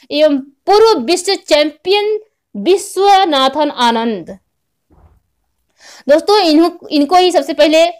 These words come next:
राजीव गांधी खेल रत्न अवार्ड दिया गया था। And नेक्स्ट है, गैम्बिट शब्द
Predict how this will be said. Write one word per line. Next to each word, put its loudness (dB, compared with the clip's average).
राजीव 2
गांधी 2
खेल -2
रत्न -4
अवार्ड 0
दिया 0
गया -4
था। -20
And 0
नेक्स्ट -4
है, 2
गैम्बिट 0
शब्द -2